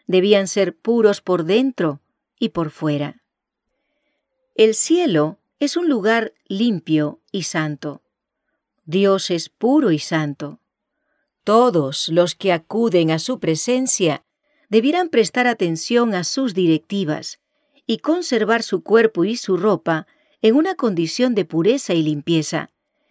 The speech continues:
manifestando de este modo respeto a ellos mismos y a Él.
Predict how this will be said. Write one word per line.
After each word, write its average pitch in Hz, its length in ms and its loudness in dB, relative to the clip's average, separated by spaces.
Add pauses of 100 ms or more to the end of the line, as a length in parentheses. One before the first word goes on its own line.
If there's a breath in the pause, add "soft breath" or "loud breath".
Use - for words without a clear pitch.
(140)
manifestando 180 800 0
de 180 180 2
este 269 260 -4
modo 170 440 0 (300 soft breath)
respeto 220 840 -2 (180)
a 180 160 0
ellos 311 340 0
mismos 156 600 -2 (120)
y 220 140 0
a 160 140 0
Él. 151 280 -8